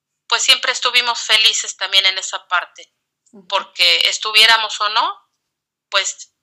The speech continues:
Speaker 1: tarde o temprano tenías que dar ese paso y a nosotros nos restaba disfrutar, ya sea en vivo o, o a través de la, de la lap famosa, pero sí, sí recuerdo todos los detalles.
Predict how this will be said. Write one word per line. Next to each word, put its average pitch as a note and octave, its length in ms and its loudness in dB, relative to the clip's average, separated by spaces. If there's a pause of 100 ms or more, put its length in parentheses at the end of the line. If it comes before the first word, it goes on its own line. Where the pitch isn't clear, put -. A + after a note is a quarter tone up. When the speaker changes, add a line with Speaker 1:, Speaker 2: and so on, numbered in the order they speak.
Speaker 1:
tarde A3 240 6
o G#3+ 60 -2
temprano G#3 800 -2
tenías G3+ 320 0
que G#3 120 -8
dar G#3 160 4
ese A3 220 -6
paso D4+ 520 0
y A3 320 0 (1040)
a G3 120 4
nosotros A3+ 420 0
nos G#3+ 180 -2
restaba G#3 500 0
disfrutar, G3+ 720 -2 (640)
ya G#3 180 4
sea A3 180 -2
en G#3+ 100 -4
vivo A#3 280 -2
o, C4 500 -2 (720)
o F3 120 0
a E3+ 80 2
través F#3+ 400 2
de G3+ 100 2
la, D#3+ 380 -4 (140)
de F#3 140 2
la F3 160 6
lap G3 260 4 (240)
famosa, F#3+ 580 2 (720)
pero G3+ 220 2
sí, A3 420 0
sí A#3+ 180 -4
recuerdo A3 500 0
todos G#3+ 260 -2
los F#3 160 -8
detalles. E3+ 640 -10